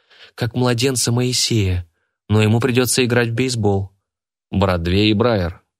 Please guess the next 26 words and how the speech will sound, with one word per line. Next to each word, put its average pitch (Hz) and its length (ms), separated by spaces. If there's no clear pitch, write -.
Бродвей 101 580
и 107 140
авеню 98 420
Глэдис». 95 640
Бедный 107 340
Глэдис 92 560
затерялся 98 720
не 90 80
в 87 80
той 95 140
части 87 340
города. 82 540
Статуя 104 520
президента 90 640
Глэдиса. 90 680
Фиона 120 360
срывала 107 520
объявления 92 500
с 92 80
телеграфных 95 500
столбов 90 540
и - 80
складывала 98 520
в 90 60
пустую 92 360
коляску. 87 600